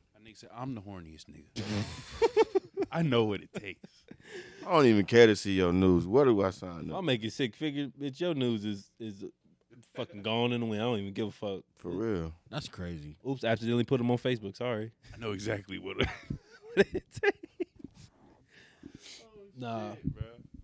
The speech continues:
Speaker 4: That's crazy.
Speaker 1: Fucking foul, bro.
Speaker 3: Nigga, they had, uh, applications for that shit.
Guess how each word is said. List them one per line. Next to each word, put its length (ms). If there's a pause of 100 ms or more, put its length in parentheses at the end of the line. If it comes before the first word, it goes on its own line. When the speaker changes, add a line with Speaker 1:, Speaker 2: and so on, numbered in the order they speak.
(520)
Speaker 4:
That's 200
crazy. 240
Speaker 1:
Fucking 280 (120)
foul, 400
bro. 120 (220)
Speaker 3:
Nigga, 140
they 160
had, 320
uh, 340 (360)
applications 560
for 140
that 160
shit. 260